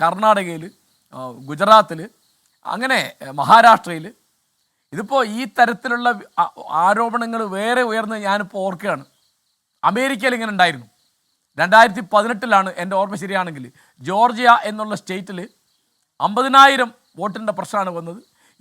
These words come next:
യു കെയിൽ ഇങ്ങനെ ഉണ്ടായിരുന്നു, അഫ്ഗാനിസ്ഥാനിലുണ്ടായിരുന്നു, കെനിയയിലുണ്ടായിരുന്നു.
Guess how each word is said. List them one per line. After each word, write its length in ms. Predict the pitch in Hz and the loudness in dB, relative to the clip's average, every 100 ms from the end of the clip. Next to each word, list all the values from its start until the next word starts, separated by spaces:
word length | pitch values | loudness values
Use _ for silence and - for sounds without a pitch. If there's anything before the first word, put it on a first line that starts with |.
| 156 | -8
യു 100 | 226 247 - | -4 -4 0
കെയിൽ 180 | 254 233 | 0 0
ഇങ്ങനെ 160 | 214 185 | -6 -2
ഉണ്ടായിരുന്നു, 340 | 175 170 160 226 _ _ - 170 | -2 -2 -6 -18 _ _ -2 -2
അഫ്ഗാനിസ്ഥാനിലുണ്ടായിരുന്നു, 1080 | 156 233 247 226 240 226 196 175 165 165 226 _ _ _ _ 202 | 0 4 4 6 4 4 2 -4 -4 -8 -18 _ _ _ _ -6
കെനിയയിലുണ്ടായിരുന്നു. 840 | 214 233 262 226 185 170 160 170 | -4 0 0 0 0 -2 -2 -12